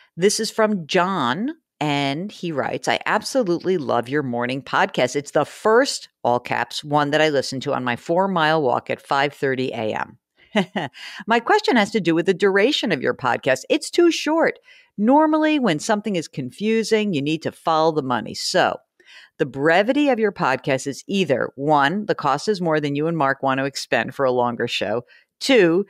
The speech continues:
your fee is too high for Mark to make the <laughs> podcast longer." <laughs> Either way, I sincerely wish you would increase the length of the podcast. My walk is just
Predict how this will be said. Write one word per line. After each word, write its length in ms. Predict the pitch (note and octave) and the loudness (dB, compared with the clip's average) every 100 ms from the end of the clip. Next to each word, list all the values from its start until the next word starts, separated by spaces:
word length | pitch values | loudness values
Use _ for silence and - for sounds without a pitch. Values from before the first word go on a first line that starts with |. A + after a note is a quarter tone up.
| - _ | -8 _
your 120 | D3+ | -2
fee 220 | C#3+ G#3+ A3 | 0 2 2
is 140 | A3 | 2
too 180 | - F#3 | 2 2
high 240 | D#3 C#3 | 2 0
for 160 | C#3+ C#3+ | 0 -2
Mark 320 | C#3 C#3 - | 0 0 -2
to 80 | D3 | -4
make 180 | C#3 - | -4 -4
the 80 | |
<laughs> 0 | |
podcast 720 | A#2 - - - D5+ C#4 C#4+ | -4 -2 0 0 4 2 4
longer." 500 | E4 B3+ C4 C#4+ G#3+ D4 | 4 4 4 2 2 0
<laughs> 40 | - - - F#4 - C5 C5 - G#4 - - D#4 - B4+ G#4+ - | -2 -10 -6 -6 -2 -2 -2 -2 -2 -2 -4 -6 -4 0 0 2
Either 320 | B3+ C4 C4 | 2 4 6
way, 300 | G#3 E3+ E3 | 6 6 6
I 140 | - D3+ | 4 2
sincerely 640 | - E3 D3+ A#3+ A#3+ A#3 | -2 -6 -2 2 4 4
wish 320 | E3+ E3 D#3 | 4 2 0
you 100 | D3+ | -2
would 140 | C3+ C3+ | 0 -2
increase 480 | C3+ - E3 E3 | -4 -2 0 0
the 120 | - A#2 | -2 -2
length 400 | B2+ D#3+ E3 D#3 | 2 2 0 -4
of 60 | |
the 80 | C#3 | -4
podcast. 680 | - A#2+ A#2+ - A#2+ A#2+ - - - - | 0 0 0 0 0 0 -6 -20 -20 -12
My 260 | D#3 F3 A#3+ | -2 2 4
walk 320 | A3+ D#3 D#3 | 4 2 0
is 140 | D3 B2 | -4 -6
just 540 | - F#3 F3 F#3+ | -2 2 2 0